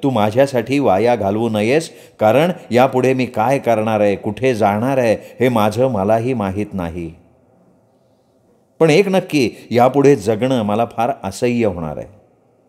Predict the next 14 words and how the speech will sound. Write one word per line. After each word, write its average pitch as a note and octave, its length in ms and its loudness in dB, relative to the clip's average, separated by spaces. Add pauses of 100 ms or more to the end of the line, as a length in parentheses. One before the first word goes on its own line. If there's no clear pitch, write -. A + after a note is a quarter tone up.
(1600)
कदाचित - 380 0 (200)
तेच D#3 240 -2
माझं G#2+ 320 -4
प्राक्तन G#2 460 -6 (100)
असावं. C#2+ 380 -12 (3000)
पत्र A#2 240 4
वाचून A2+ 380 2
होताच B2+ 360 0
मान A2+ 260 0
वर A#2 180 2
करून B2 320 -2
आदित्यकडे B2+ 580 0
बघत C3+ 240 0
प्रतीक्षा C#3+ 680 -2